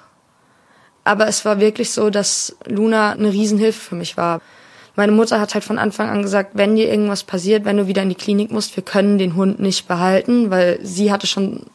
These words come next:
so oft auf der Arbeit gefehlt wegen mir. Sie wäre halt irgendwann rausgeflogen.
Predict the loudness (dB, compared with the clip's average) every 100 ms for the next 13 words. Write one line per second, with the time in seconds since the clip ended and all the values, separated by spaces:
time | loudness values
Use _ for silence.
0 | _ 2 6 6 4 -2 2 2 2 0
1 | -2 2 4 2 -2 -2 -2 -2 -4 -6
2 | -10 _ _ _ _ _ _ -8 -6 -6
3 | -8 -2 2 4 2 2 2 2 0 0
4 | -2 2 2 4 2